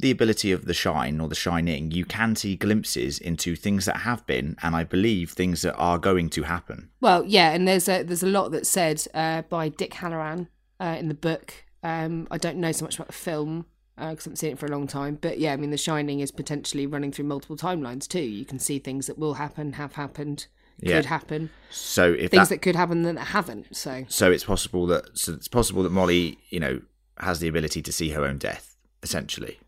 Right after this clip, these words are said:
Speaker 1: Or, or a
Speaker 2: Yeah.
Speaker 1: timeline in which she does die.
Speaker 2: Yeah, completely. If she's, if she's got the Shining the way we think she does, then that's absolutely accurate.
Speaker 1: After seeing these visions of her own death, she, um, and to be fair,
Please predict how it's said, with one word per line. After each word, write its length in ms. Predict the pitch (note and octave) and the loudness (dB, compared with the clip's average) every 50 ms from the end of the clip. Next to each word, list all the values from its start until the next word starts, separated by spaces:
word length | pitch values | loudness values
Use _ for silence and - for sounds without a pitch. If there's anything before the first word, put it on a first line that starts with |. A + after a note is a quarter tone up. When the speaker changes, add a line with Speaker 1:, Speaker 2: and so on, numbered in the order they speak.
| _ _ _ _ _ | _ _ _ _ _
Speaker 1:
Or, 200 | - G2 G2+ G2+ - | 4 6 6 6 8
or 220 | A2 A2 A2 G#2 G2+ | 8 8 8 8 8
a 20 | F#2 | 8
Speaker 2:
Yeah. 60 | - F#2+ G2 | 8 8 8
Speaker 1:
timeline 360 | G2 F#2 F#2 F2 F2 F2 E2+ | 8 8 8 6 6 6 4
in 160 | C#2+ E2+ F2 | 0 0 4
which 180 | F2 F2 - - | 4 2 2 2
she 140 | - E2 | -2 0
does 220 | D2+ E2 D2+ - - | 2 2 2 2 0
die. 300 | D2+ C2+ - - - - _ _ _ _ _ _ _ - - - - - - _ _ _ _ _ _ _ _ _ - | -2 -2 -2 -4 -10 -16 _ _ _ _ _ _ _ -20 -20 -20 -20 -20 -20 _ _ _ _ _ _ _ _ _ 0
Speaker 2:
Yeah, 160 | E4 - - - _ _ - | 0 0 0 -4 _ _ -4
completely. 480 | - G#3+ G3 B3+ C4 - C3+ C#3+ D#3 - - | -2 0 0 0 0 -2 -6 -10 -8 -2 0
If 140 | A3 G#3 | 0 2
she's, 200 | - - A#3 G3+ - | 2 0 -2 -2 0
if 120 | - A3+ | -2 -2
she's 140 | - B3 - | 0 -2 -2
got 140 | - C#4+ G3 | -2 -2 0
the 60 | G#3 | 0
Shining 240 | - A3 G#3 G3 F#3 | 2 2 4 4 4
the 60 | F3 | 2
way 140 | E3+ E3 D#3+ | 2 2 0
we 60 | D#3 | 0
think 180 | - F3 D#3 - | -2 -4 -4 -4
she 120 | - - | -6 -8
does, 260 | - B2 B2 B2+ B2+ - | -8 -6 -6 -6 -6 -4
then 320 | C#3+ C3 B2 C3 C3 - - | -4 -4 -2 -4 -6 -6 -6
that's 240 | B2+ - - - - - | -6 -4 -4 -4 -4 -4
absolutely 720 | D3+ C#3 - - - - C3 B2 G#2+ - B2 A#2 A2 B2 - - | -4 -6 -6 -8 -10 -10 -10 -10 -10 -10 -12 -12 -12 -14 -14 -16
accurate. 440 | C3+ - - - - G#2+ G2+ - - - - - - - | -16 -16 -14 -14 -14 -14 -14 -16 -16 -18 -18 -8 0 4
Speaker 1:
After 260 | B2 C3+ B2 - - | 6 6 6 4 0
seeing 240 | - B2 A#2 A2+ A2 | 4 6 6 6 6
these 160 | G#2 G2 F2+ | 6 4 4
visions 320 | F2+ G2 F#2 F#2+ F#2+ F2 | 2 2 2 2 2 0
of 80 | F2+ E2+ | 2 4
her 100 | F#2 F2+ | 4 4
own 120 | F2 E2+ | 4 2
death, 500 | D2+ - E2 D2 D#2 A2+ - - - _ _ _ _ _ _ | 2 2 2 2 2 0 -4 -12 -20 _ _ _ _ _ _
she, 440 | - - - - G#2 G2+ G2+ G2 G2 | -6 -4 0 0 2 2 2 4 2
um, 260 | G2 F#2+ F#2+ F#2+ F#2 - | 2 2 2 0 0 0
and 140 | G#2+ A2+ G#2+ | -2 -2 -2
to 60 | A2 | -2
be 80 | C3 A#2+ | -4 -4
fair, 420 | - - D2+ G#1+ A1 D2 F2 | -2 0 0 0 0 -2 -4